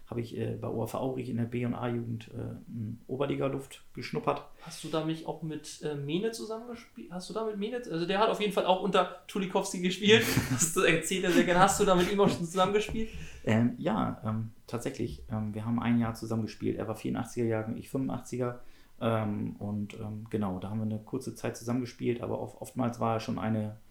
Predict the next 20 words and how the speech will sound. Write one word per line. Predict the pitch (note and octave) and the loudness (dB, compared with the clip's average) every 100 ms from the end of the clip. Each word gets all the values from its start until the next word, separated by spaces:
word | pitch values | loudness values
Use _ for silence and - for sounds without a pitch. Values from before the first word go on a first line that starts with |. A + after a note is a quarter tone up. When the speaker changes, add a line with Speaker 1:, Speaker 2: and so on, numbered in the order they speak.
| - - | -20 -14
Speaker 1:
äh, | - G#2 | -8 -6
Jugend | G#2 A2 A2 | -2 -4 -4
über | - A2 | -4 -2
mir. | G2 G2 - - - - | -4 -6 -10 -14 -16 -6
Speaker 2:
Okay, | D3+ D3 D3 D3 | -4 -2 -2 0
einmal | D#3 F#3+ F#3+ | 2 4 2
Speaker 1:
Genau. | - | 0
Speaker 2:
für | |
die | E3+ F3 E3 | -2 -4 -2
Zuhörer, | - A3+ A3 A3+ A3+ A3+ A#3 - - - - | -2 0 0 2 0 0 -2 -6 -18 -18 -4
äh, | E3+ E3 D#3+ | 0 2 0
Mene, | E3 D#3 D#3 F#3 A#3 A#3+ B3 B3+ - - | 0 2 4 4 2 0 -2 -6 -16 -12
ich | - | -2
weiß | D#3+ D#3+ | -2 2
grad | D#3+ D#3+ | 4 4
gar | E3 | 4
nicht | D#3+ | 2
seinen | D#3+ D#3+ | 2 0
richtigen | D#3 - D#3+ D3+ | -2 -2 -4 -2
Namen. | C#3+ D#3 F3 | -4 -4 -6